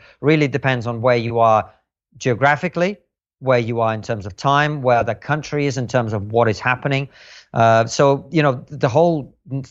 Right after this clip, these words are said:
human history, we go through these ebbs and flows of periods of rapid change followed by stability. And when we're stable, maybe a little bit more change is good. When we're, uh,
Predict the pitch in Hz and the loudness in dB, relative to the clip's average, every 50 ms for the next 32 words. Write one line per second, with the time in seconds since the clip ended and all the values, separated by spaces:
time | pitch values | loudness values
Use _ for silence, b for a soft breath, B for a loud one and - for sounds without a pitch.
0 | _ _ _ - - - - 143 135 120 110 139 175 - - - 131 110 117 107 | _ _ _ -18 -6 -2 -2 0 0 2 2 2 0 0 0 -2 -2 -2 -2 0
1 | - 139 143 143 - 123 120 101 110 107 104 123 123 104 101 110 101 90 - 135 | 2 2 2 2 -2 -8 -8 -8 -6 0 0 0 0 0 -4 -10 -14 -8 -2 0
2 | 131 127 113 101 110 90 - - 131 117 110 107 95 104 95 104 120 120 117 117 | 0 0 0 -2 -8 -12 -10 -6 -4 -4 -4 -4 -6 -8 -2 0 2 2 2 0
3 | 113 104 - - 123 117 113 113 104 - - 113 104 104 101 92 95 113 104 98 | -4 -8 -6 -8 -6 -6 -6 -6 -8 -8 -8 -6 -6 -6 -6 -4 0 2 2 2
4 | 101 92 98 b b b b - - - 127 107 110 123 120 117 113 - 127 117 | 2 -2 -6 b b b b -20 -10 -8 -4 -2 0 2 2 0 0 0 0 0
5 | 110 110 B B B B - 131 123 127 135 143 135 123 123 113 - - - 180 | 0 -2 B B B B -2 -2 0 2 2 2 2 2 0 0 0 0 0 2
6 | 185 180 143 139 135 131 127 131 139 135 139 139 135 127 135 139 147 151 156 151 | 2 2 0 -2 -4 -4 -4 -4 -6 -4 -4 -4 -4 -2 0 0 0 0 0 -2
7 | 139 151 147 151 151 151 143 - 156 151 151 147 151 147 - - 151 156 175 170 | -2 -4 -4 -4 -4 -6 -4 -2 -2 -2 -2 -4 -6 -8 -2 2 2 2 2 0
8 | b b b b b b - 131 135 131 131 127 131 127 127 127 127 - - 123 | b b b b b b -2 0 0 2 4 4 4 6 4 4 2 0 -6 -14
9 | - _ _ - - - 135 151 | -16 _ _ -20 -20 -20 _ -18